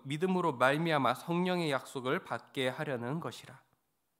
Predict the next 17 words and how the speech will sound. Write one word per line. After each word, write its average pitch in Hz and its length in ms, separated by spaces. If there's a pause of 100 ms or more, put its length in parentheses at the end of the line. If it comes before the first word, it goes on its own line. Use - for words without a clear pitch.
(1200)
믿음으로 151 800
무엇을 160 300
받게 143 220
하신다고요? 131 640 (280)
성령의 143 680
약속을 123 600
받게 - 280
하신다. 107 460 (3750)
우리는 196 380
대가를 180 480
지불하지 180 480
않고는 151 480
절대 151 720
용서받을 156 560
수 - 180
없는 117 400
죄인이었습니다. 127 960